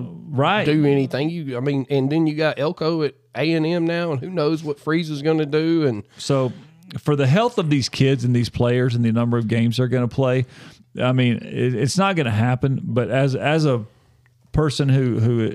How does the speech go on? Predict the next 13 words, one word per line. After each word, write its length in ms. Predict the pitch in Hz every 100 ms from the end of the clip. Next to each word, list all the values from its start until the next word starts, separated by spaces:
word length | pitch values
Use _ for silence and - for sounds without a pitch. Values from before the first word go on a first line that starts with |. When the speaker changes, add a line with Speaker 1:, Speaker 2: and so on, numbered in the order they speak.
| -
Speaker 1:
has 200 | 104 101
played 280 | - - 151
a 60 | 147
little 180 | 143 135
football 460 | 147 131 143 139
and, 160 | 120 95
and 240 | 120 117
looks 240 | 127 143 135
at 100 | 113
the 80 |
health 320 | 110 135 131 113
and 260 | 110 113
the, 320 | 110 107 -